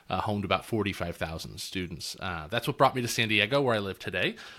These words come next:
Um, but currently, I'm the founder and C E O of Kanahoma. We're an education marketing agency.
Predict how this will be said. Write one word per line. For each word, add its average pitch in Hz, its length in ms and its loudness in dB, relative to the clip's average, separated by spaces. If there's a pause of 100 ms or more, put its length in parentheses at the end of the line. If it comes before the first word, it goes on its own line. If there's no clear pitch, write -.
Um, 113 240 2
but 113 240 0
currently, 127 380 2
I'm 117 100 0
the 110 80 -2
founder 113 420 2
and 104 200 -6
C 104 300 -4
E 104 40 2
O 101 60 0
of 98 100 -6
Kanahoma. 107 720 -4
We're 113 160 0
an 95 100 -2
education 110 520 -4
marketing 101 420 -4
agency. 101 640 -4